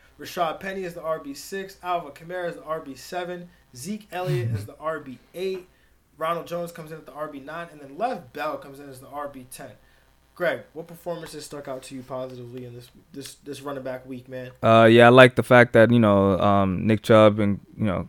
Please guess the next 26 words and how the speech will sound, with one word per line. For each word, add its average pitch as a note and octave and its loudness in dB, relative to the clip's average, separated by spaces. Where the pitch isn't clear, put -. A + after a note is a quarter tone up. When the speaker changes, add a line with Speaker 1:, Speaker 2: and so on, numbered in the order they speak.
Speaker 2:
Kareem G#2+ -2
Hunt G2+ 0
played G#2+ 4
well. G#2 6
Uh, F#2+ 2
both, G2+ 0
you A2 -2
know, F#2 0
doing G2+ 0
well F#2+ 4
at F#2+ -2
the, F#2+ -4
their G2+ 2
performances, G2 -4
and G2+ 0
also G2 0
Kamara G2+ 4
and G2 2
Latavius G2 0
Murray. G2 4
So F#2 -2
seeing, G#2 0
you G2+ 0
know, F#2 -2
uh, E2+ -4
dual, G#2 4